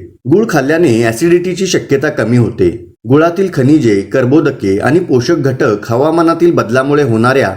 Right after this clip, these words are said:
श्वसनाच्या आजारांशी लढण्यास मदत करतात. तसेच गुळ हा संतुलित आहाराच्या श्रेणीत येतो,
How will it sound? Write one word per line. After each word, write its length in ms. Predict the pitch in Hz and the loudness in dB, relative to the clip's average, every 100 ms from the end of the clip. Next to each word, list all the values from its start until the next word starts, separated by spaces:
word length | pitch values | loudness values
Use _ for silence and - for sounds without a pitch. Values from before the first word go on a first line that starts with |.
| - | -8
श्वसनाच्या 580 | - 139 - 160 170 196 | -2 0 0 0 0 0
आजारांशी 560 | 131 135 147 147 165 120 | 0 0 0 0 0 0
लढण्यास 500 | 104 127 107 101 113 | 0 0 0 -2 -2
मदत 320 | 113 135 - | 0 -2 -2
करतात. 340 | 110 - 95 87 - - | -6 -4 -4 -6 -14 -6
तसेच 460 | 139 170 151 113 127 | -4 0 2 0 -2
गुळ 240 | 131 185 | 0 2
हा 300 | 151 170 110 | 2 0 -2
संतुलित 560 | 120 143 131 180 208 202 | -2 -4 -2 0 0 0
आहाराच्या 420 | 131 135 147 160 | 0 0 -2 -2
श्रेणीत 320 | 160 120 113 123 | -2 0 0 0
येतो, 420 | 110 95 85 - | -2 -2 -2 -4